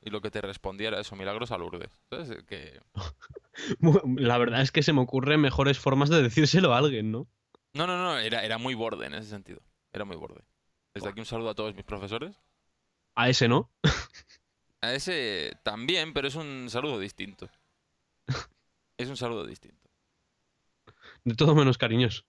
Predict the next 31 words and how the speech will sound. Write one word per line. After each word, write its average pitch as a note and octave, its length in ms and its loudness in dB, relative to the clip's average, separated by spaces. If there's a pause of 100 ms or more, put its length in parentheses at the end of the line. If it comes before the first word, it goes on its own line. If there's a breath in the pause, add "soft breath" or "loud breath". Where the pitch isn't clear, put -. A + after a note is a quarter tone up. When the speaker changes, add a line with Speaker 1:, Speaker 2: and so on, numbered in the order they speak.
(100)
Speaker 1:
No, F3 100 -2
no, G#3+ 80 2
y E3+ 40 4
aparte, C#3+ 340 0
y B2+ 40 -2
los A#2+ 120 -4
milagros C#3 320 -2
tampoco C3+ 380 -2
en C#3 80 -2
Lourdes, C#3+ 300 -4
porque A2+ 280 -2
yo A#2 100 0
he C3 40 -4
probado C#3+ 440 0
a A2+ 40 -2
ver C3+ 200 -2
si A2 880 -4
Speaker 2:
Y C3 100 6
tampoco, F3 500 6
¿no? C#3+ 80 2
Speaker 1:
No, G#3 300 4
no, G#3+ 160 0
no, G#3 120 0
no G3+ 80 2
ha G3 60 4
sucedido G#3 380 -2
nada G#3 240 2
de G3 100 -2
lo G3 100 0
que F#3+ 120 0
pedí. F#3+ 300 -4